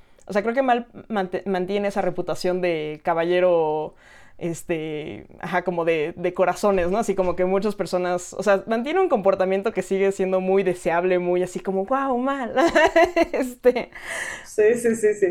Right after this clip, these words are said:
Speaker 1: y
Speaker 2: Sí.
Speaker 1: aparentemente sí, pues sí, o sea, como que inclusive veía también otro video que era como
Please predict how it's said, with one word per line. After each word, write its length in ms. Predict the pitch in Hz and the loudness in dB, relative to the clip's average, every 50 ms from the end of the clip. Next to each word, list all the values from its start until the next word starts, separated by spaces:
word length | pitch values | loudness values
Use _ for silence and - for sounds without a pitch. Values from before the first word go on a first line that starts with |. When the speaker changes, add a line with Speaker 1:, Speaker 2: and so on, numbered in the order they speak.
| 180 - - | 0 -2 -2
Speaker 1:
y 60 | - | 0
Speaker 2:
Sí. 40 | 226 | 2
Speaker 1:
aparentemente 760 | 208 196 208 202 208 214 214 233 226 214 202 202 185 196 196 | 4 4 4 2 2 2 0 0 0 0 0 0 0 0 0
sí, 600 | - - 190 185 185 185 180 175 160 156 151 - - - - - - - - - - - | 0 0 0 0 2 2 0 0 -2 -4 -8 -12 -14 -18 -20 -20 -20 -20 -20 -20 -14 -8
pues 120 | - - 294 | -4 -2 0
sí, 140 | 359 370 392 | 2 2 2
o 60 | 240 226 | 2 0
sea, 120 | 220 208 | 0 2
como 200 | 202 196 190 190 | 2 0 0 2
que 200 | 196 196 196 - | 2 2 2 2
inclusive 560 | - 233 220 233 233 233 294 302 339 320 - - - - | 0 -2 0 0 -2 -2 0 0 0 0 -2 -4 -10 -20
veía 440 | - - 104 110 175 180 190 185 | -18 -8 -2 2 4 6 6 4
también 240 | 185 185 180 185 185 | 4 4 2 2 0
otro 200 | 185 185 185 180 | 0 0 0 0
video 300 | 165 170 170 170 175 185 | 0 2 4 4 4 4
que 80 | 185 190 | 4 2
era 140 | 175 180 180 | 2 2 0
como 520 | 185 185 175 165 160 151 147 165 185 | -2 -4 -2 -2 -2 -4 -4 -6 -10